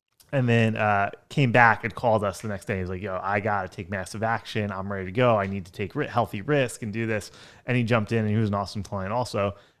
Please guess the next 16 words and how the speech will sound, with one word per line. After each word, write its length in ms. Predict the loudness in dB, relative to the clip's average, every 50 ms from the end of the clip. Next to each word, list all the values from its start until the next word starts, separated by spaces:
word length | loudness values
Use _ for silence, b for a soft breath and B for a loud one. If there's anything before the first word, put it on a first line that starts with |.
| B
But 80 | 0 4
anyway, 280 | 4 6 6 6 6
the 100 | 4 4
guy 160 | 4 4 4 4
I'm 80 | 2 2
thinking 240 | 0 0 0 0
about 260 | 2 2 2 0 0 -6
specifically 640 | -12 -14 -6 -4 -2 -2 -2 -2 -2 0 0 0
went 380 | 0 0 0 -2 -2 -2 -4 -8
to, 320 | -8 -4 -2 -2 0 0
I 40 | -2
think, 260 | -2 -4 -6 -8 -6 -4
Unleash 360 | -4 -2 -2 -2 -4 -4 -8
the 100 | -10 -6
Power 260 | -2 0 0 2 2
Within, 580 | 0 0 -2 -2 -2 0 0 -2 -2 -4 -6